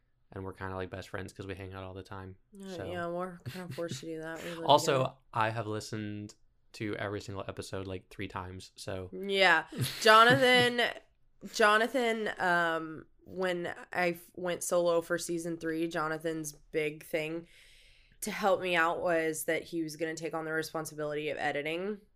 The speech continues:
Speaker 2: So big round of applause for Jonathan. Um,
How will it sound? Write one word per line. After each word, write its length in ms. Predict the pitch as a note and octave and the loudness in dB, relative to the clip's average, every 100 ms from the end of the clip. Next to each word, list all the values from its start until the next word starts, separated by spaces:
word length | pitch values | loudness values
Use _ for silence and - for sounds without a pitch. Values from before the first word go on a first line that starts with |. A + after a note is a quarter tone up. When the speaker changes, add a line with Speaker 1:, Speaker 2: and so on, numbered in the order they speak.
| - _ | -20 _
Speaker 2:
So 640 | - - D#3 D3 D3+ D3+ D#3 D#3 | -10 -6 -4 -4 -4 -6 -8 -4
big 400 | D3+ D3+ D3 D3+ | -2 -2 -6 -8
round 240 | - D3+ D3 | -4 -2 -2
of 80 | C#3+ | -6
applause 400 | C#3+ - D3 C#3+ | -8 -4 -4 -4
for 140 | D3+ | -6
Jonathan. 720 | C#3 C#3 C#3 C#3+ D3+ D#3 D#3+ - - - | -6 -4 -6 -8 -8 -8 -12 -16 -16 -8
Um, 560 | D3 C#3+ C#3 C#3+ C#3+ | -6 -4 -6 -10 -14